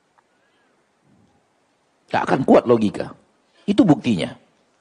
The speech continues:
Di negeri penyembah sapi, orang-orang cerdas. Profesor-profesor dunia,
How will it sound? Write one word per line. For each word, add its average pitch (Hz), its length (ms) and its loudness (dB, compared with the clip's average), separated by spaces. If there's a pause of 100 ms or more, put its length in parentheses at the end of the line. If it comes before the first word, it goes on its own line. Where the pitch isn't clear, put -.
(1500)
Di 135 160 4
negeri 233 320 4
penyembah 208 720 4
sapi, 190 560 2 (880)
orang-orang 151 320 -4
cerdas. 160 480 2 (1300)
Profesor-profesor 151 880 2
dunia, 156 560 4